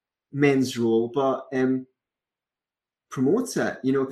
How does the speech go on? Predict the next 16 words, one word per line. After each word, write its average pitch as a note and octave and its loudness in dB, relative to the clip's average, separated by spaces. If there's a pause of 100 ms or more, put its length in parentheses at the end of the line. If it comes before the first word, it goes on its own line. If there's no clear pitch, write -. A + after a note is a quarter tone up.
(140)
you D3 -8
study, F3+ 2
"Oh, D#3+ 6
that D3 2
guy C#3 2
was C3 -2
a B2+ -4
great C#3 0
conqueror," C3 -4 (160)
like, A#2+ -2
"Oh, D3 4
that C3+ -2
guy," C3 -4
you D3 0
know, C#3+ 2
whatever. D3+ -4